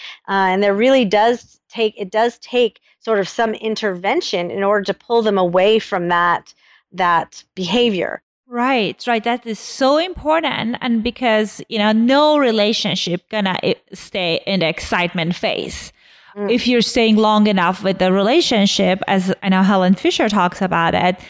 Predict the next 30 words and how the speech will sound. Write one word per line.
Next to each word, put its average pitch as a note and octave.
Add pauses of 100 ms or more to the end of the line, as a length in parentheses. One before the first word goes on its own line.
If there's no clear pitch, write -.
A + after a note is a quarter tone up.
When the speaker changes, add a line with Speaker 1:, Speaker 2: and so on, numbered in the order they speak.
(240)
Speaker 2:
is G3
just G3
they G3+
move G#3
for-, G3+
they're G3
gonna G3+
move G3+
to G#3
the E3+ (240)
more G#3
stable G3
kind G#3
of F#3+
a F#3+
bonding E3+
experience. A#2
And F#3
unless F3+
you F#3
kind G3
of F#3
identify F3+
that G2+
as, F3+ (400)
as G3+
how G3+
relation-, F#3+
healthy G3
relationships F3+